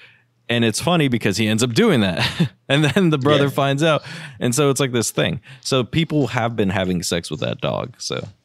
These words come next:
Speaker 1: that might have been
Speaker 2: Okay.
Speaker 1: why the dog was not <laughs> as distressed.
Speaker 2: I got, uh, a little worried when, um, I saw him enter the stable and there's the horse. And I was like, "Oh my God, is he gonna fuck the
Speaker 1: Right?
Speaker 2: horse?"
Speaker 1: Dude, I thought that too, actually.
Speaker 2: Yeah.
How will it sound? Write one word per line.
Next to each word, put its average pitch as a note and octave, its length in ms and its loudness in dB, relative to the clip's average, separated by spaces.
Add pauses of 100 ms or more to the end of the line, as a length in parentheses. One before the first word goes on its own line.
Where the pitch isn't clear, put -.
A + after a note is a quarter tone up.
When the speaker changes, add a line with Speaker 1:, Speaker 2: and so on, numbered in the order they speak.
(120)
Speaker 1:
that E2 120 -6
might F2 200 -2
have E2 100 -4
been E2+ 200 0
Speaker 2:
Okay. - 180 -4
Speaker 1:
why - 140 -4
the E2 140 -2
dog D2+ 340 -2
was F2 180 -6
not F#2 180 -2
<laughs> - 20 -4
as A#2 180 -2
distressed. - 920 -2 (960)
Speaker 2:
I C3 120 0
got, D3+ 220 2
uh, C3+ 300 2
a C3 60 0
little C3+ 300 0
worried A#2+ 400 0
when, G#2+ 260 -2
um, G2+ 520 -4 (260)
I G#2 120 -2
saw G#2 760 -2 (400)
him G#2+ 200 -4
enter A2 320 -2
the F#2+ 140 -2
stable G#2 400 -2
and G2 120 -2
there's F#2 220 -2
the F2+ 80 -6
horse. G2 320 -4
And F#2+ 60 -4
I - 20 -4
was F#2 100 -6
like, E2 220 -8
"Oh - 40 -16
my - 100 -20
God, - 140 -20
is - 80 -18
he G#2+ 80 -16
gonna A#2+ 120 -6
fuck G2 220 -4
the G#2+ 180 -2
Speaker 1:
Right? D#3+ 260 2
Speaker 2:
horse?" - 120 -8
Speaker 1:
Dude, E3+ 140 4
I C#3 60 4
thought C#3 200 -2
that D3+ 160 2
too, D3 280 2
actually. A#2+ 580 -2
Speaker 2:
Yeah. E2 200 -8